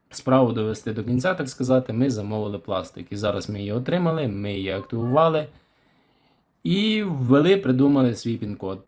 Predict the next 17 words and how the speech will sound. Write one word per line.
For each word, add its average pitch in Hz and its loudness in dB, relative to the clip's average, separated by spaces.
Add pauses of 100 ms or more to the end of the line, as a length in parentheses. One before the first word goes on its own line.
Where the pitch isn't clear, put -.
Далі 143 6
даною 110 0
новою 104 -6
картою 139 0
ви 104 -4
можете 104 -6
користуватися, 120 -2
рахунки 110 -4
ваші 101 -6
не 104 -8
змінилися, 143 -2 (460)
гроші 131 0
нікуди 117 -4
з 101 -8
неї 101 -8
не 104 -6
зникли. 95 -10